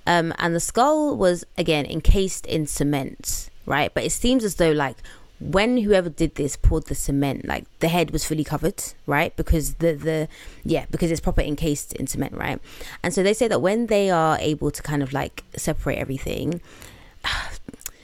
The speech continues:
the way that I am imagine-, imagining it, and I could be wrong, is that it's kind of like when you're doing a mold of something.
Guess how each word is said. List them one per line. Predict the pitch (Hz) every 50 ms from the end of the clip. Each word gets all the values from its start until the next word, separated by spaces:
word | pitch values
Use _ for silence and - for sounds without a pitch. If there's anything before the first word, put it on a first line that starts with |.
| - - -
the | -
way | 233 302 381 381
that | 330 - -
I | 190 208 208
am | 202 180
imagine-, | 160 151 156 151 156 156 - 147 139 - -
imagining | - 160 160 165 165 170 156 156 147 147 143 139 -
it, | - - - -
and | 120 120
I | - 190
could | - - -
be | 165 151
wrong, | 143 151 156 143 139 131
is | - - -
that | - -
it's | - -
kind | - - - 196 214 226
of | 214 202
like | 202 170 151 139 - -
when | 165 156 165 160
you're | 156 151
doing | 151 147 151 151 147
a | 139
mold | 143 143 143 139 139 147 151 175 208 202 - - - - -
of | - 190
something. | - - 208 196 - - 202 202 226 247 262 277